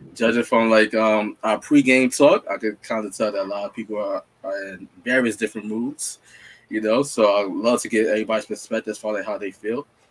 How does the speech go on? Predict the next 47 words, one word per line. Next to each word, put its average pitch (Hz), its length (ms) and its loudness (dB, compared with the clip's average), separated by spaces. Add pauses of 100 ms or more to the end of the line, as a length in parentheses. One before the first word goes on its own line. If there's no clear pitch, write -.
(160)
But 107 120 -6
for 104 100 -6
those 107 200 0
of 113 60 -4
you 107 60 -4
that 107 200 0
are 104 40 -8
new, 139 180 2
our 95 140 2
rating 101 200 -4
scale 104 280 -8
for 104 140 -12
the 92 60 -10
mental 98 280 -14
check-in 107 500 -8
is 101 180 -10
as 98 180 -4
follows. - 540 -10 (360)
One 104 280 -6
means 95 160 -10
I 90 60 -8
wanna 85 220 -10
die. 107 380 -4 (180)
Two 98 260 -12
means 92 260 -14
my 85 80 -10
life 85 200 -12
is - 160 -20
pointless. 139 500 0 (360)
Three, 107 240 -2
nothing 101 320 -4
matters. 123 560 0 (200)
Four, 117 180 -4
my 101 80 -4
life 95 180 -4
sucks 139 320 0
right 127 160 2
now. 117 260 -6 (360)
Five 107 280 -2
is 95 160 -8
whatever. 113 520 -2 (240)
Six, - 260 -8
I'm 95 80 -6
content. - 540 -6 (400)
Seven, 120 340 2
I'm 95 180 -4
grateful. 147 540 4